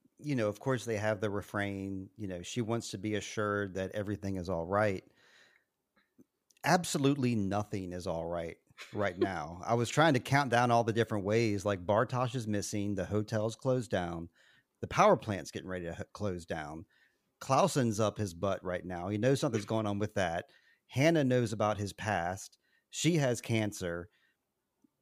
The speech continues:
Speaker 1: Nothing, nothing is going right right now, but she still
Speaker 2: Mm-hmm.
Speaker 1: needs that reassuring hug from him,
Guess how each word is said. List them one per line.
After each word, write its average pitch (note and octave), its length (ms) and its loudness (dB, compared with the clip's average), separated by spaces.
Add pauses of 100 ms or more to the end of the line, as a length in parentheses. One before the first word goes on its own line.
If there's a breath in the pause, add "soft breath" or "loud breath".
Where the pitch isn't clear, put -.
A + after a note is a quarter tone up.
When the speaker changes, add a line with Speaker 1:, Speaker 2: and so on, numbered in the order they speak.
Speaker 1:
Nothing, B2+ 640 2
nothing D3 280 4
is G#2 120 0
going G#2 300 0
right F2+ 260 -4
right E2 240 -8
now, E2+ 300 -10
but G2+ 120 -6
she - 160 -4
still C3 280 4
Speaker 2:
Mm-hmm. G#2+ 100 4
Speaker 1:
needs G#2 220 2
that F#2+ 180 0
reassuring G2 540 -4
hug F2+ 320 -4
from E2+ 180 -6
him, E2+ 260 -6